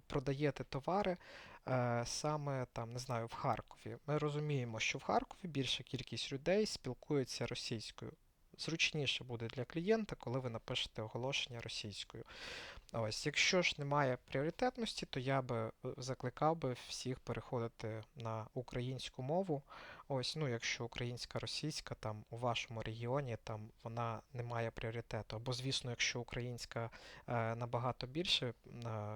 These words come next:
людей спілкується, то, звісно, лише українською, і це я вітаю. Так, е, друге. Е, чому, е, пішли з товарного бізнесу? Е,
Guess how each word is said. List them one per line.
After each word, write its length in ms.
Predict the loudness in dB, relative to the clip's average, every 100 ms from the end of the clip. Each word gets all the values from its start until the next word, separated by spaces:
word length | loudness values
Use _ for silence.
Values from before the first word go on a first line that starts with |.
| -6 -6
людей 320 | -4 -2 -2
спілкується, 580 | -4 -6 -6 -6 -6 -6
то, 100 | -6
звісно, 400 | -4 -2 -4 -6
лише 280 | -2 -2 -2
українською, 720 | -6 -6 -6 -4 -6 -6 -6
і 40 | -6
це 260 | -6 -4
я 180 | -4 -4
вітаю. 380 | -6 -4 -4 -6 -12 -10 -6 -4 -6 -6 -10 -14 -20 -2
Так, 340 | 4 4 2 2
е, 220 | 4 6
друге. 480 | 6 4 4 4 2 0 -12 -20 -20 -20 0
Е, 420 | 2 4 4 2 -4 -12 -20 -20 -20 -20 _ _ _ -14 2
чому, 500 | 4 4 4 4 6
е, 200 | 8 8
пішли 500 | 8 6 6 8 6
з 400 | 4 2 2 2 2
товарного 580 | 2 4 4 2 -4 -2
бізнесу? 640 | -2 -2 -4 -6 -6 -6 -8 -20 -18 -16 -18 0 4
Е, 380 | 6 4 2